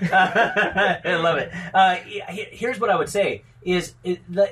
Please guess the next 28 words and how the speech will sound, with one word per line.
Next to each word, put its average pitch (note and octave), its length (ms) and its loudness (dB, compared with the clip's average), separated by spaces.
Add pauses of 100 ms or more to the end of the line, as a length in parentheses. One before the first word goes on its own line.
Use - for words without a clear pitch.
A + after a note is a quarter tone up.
(140)
uh, F#3+ 40 0
personally, C4 560 0
that A3 180 -2
kinda A3+ 160 -2
drives D#3+ 300 0
me D3+ 160 -6
a D#3+ 60 -4
little D#3 180 -4
bit D#3 140 -4
nuts D#3+ 220 -2
when C3+ 460 -12
we C#3+ 180 -10
have D3+ 200 2
that - 180 -2
per-, D3 200 -4
that - 140 -4
guy C3+ 180 2
is A#2+ 60 -6
like, A#2+ 220 -4
"Oh, - 420 -4
ah, - 520 0
I G#3 60 -2
don't F#3 220 -4
know, G#3 300 2
uh, F#3 480 2
like, G3+ 260 -2
ah," C4+ 680 2
like, D3+ 280 -2